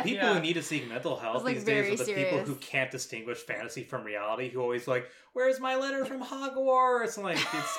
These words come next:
Speaker 1: okay, like, I love
Speaker 3: <laughs>
Speaker 1: Harry Potter, but you need to just, just
Speaker 2: Chill.
Speaker 1: calm the fuck down, please.
Speaker 3: When I was,
Speaker 2: Chill.
Speaker 3: when I turned fourteen,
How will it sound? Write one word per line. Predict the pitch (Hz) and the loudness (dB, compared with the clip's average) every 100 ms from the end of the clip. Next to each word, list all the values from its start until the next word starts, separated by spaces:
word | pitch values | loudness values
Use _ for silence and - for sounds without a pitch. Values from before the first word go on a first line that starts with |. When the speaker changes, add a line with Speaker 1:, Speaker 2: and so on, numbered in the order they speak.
| 160 | -2
Speaker 1:
okay, | 147 139 | 0 4
like, | 131 127 | 4 6
I | |
love | 127 131 | 6 6
Speaker 3:
<laughs> | 131 | 4
Speaker 1:
Harry | 143 135 | 2 2
Potter, | - 127 131 | 2 2 4
but | 127 117 | 2 -2
you | 120 | -6
need | 117 | -10
to | 107 | -12
just, | - - - - - - | -12 -8 -6 -6 -10 -12
just | - 202 185 | -6 0 2
Speaker 2:
Chill. | 165 | 4
Speaker 1:
calm | 151 131 | 4 4
the | 120 | -2
fuck | 127 110 - | -4 -2 -2
down, | 107 98 | -2 -2
please. | - 120 104 220 | -8 -6 -2 2
Speaker 3:
When | 277 | 6
I | 247 254 | 8 8
was, | 269 440 440 | 8 6 6
Speaker 2:
Chill. | 330 | 4
Speaker 3:
when | 277 247 | 2 4
I | 269 | 2
turned | - 277 135 156 | 0 -4 -4 -6
fourteen, | - 240 - - 185 190 214 | -4 -4 -4 -10 -10 -8 -8